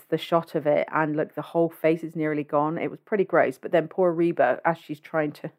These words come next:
<laughs> to feel around for things, she checks, and her hand goes straight in it. It's pretty disgusting. And Francis, of course, now knows eventually he's gonna be found out because they do the autopsy, and it shows that it wasn't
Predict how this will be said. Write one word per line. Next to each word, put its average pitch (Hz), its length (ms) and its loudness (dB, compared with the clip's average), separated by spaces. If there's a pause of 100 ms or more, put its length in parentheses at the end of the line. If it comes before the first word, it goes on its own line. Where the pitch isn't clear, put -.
(260)
<laughs> 302 340 -6
to - 100 -6
feel 196 320 4
around 175 340 6
for 165 120 0
things, 147 420 -4
she - 160 -10
checks, - 360 -8
and 220 80 -4
her 254 100 0
hand 202 260 -2
goes 135 160 -4
straight - 260 -6
in - 100 -16
it. - 120 -16 (160)
It's - 80 -20 (100)
pretty 180 160 -4
disgusting. - 580 -14 (520)
And 233 100 0
Francis, 320 320 2
of 262 140 -2
course, 196 280 2
now 175 240 0
knows 160 280 0
eventually 170 560 0
he's 180 200 -4
gonna 156 200 -4
be 143 100 -6
found 143 460 -4
out 196 280 2
because - 240 -14
they - 120 -12
do 110 120 -16
the - 140 -14
autopsy, 185 840 0
and 151 120 -6
it - 120 -16
shows - 300 -8
that - 100 -12
it - 140 -16
wasn't - 280 -8